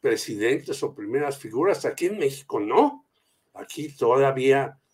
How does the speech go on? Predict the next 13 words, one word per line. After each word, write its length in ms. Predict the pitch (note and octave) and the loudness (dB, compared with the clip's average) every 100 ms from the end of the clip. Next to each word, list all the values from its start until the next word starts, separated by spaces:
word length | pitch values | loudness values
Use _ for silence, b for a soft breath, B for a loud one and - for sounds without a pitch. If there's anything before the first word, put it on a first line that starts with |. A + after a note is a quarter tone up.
| _ _ | _ _
vemos 500 | A2 A#2+ C3+ D3 - | -2 0 2 2 0
que 120 | B2 | -8
los 480 | G#2+ F#2+ G2+ - _ _ _ _ _ - | -6 -6 -6 -10 _ _ _ _ _ -4
abogados 880 | A#2+ G2+ G#2+ A#2 C3 D3+ D3+ C#3 - | -2 0 0 4 4 6 4 2 -4
y 80 | A2 | -12
los 200 | G2 - | -12 -10
jueces 720 | G#2+ B2+ - - D#3 C3+ C3 | -4 -2 -2 -2 -2 -2 -8
y 120 | G#2 | -10
las 520 | G#2 G2 F#2+ - _ _ _ _ _ _ | -10 -10 -12 -18 _ _ _ _ _ _
diferentes 840 | C3 C3 B2 C#3+ E3 F#3+ D#3 - _ _ _ _ | -12 -2 4 4 4 0 0 -6 _ _ _ _
organizaciones 1600 | B2+ C3+ A2+ A#2 A#2+ - G2 - G#2+ A#2+ C#3 E3+ F#3+ - - _ _ _ _ _ | 4 4 4 0 -2 -4 -6 -6 -2 4 6 6 4 2 -6 _ _ _ _ _
de 560 | - A#2 A#2 A2+ G#2 - | -20 -4 4 6 6 2
abogados 840 | A2+ G#2 G2+ A2+ A#2+ D3 A3+ - | -2 -2 0 4 4 6 6 4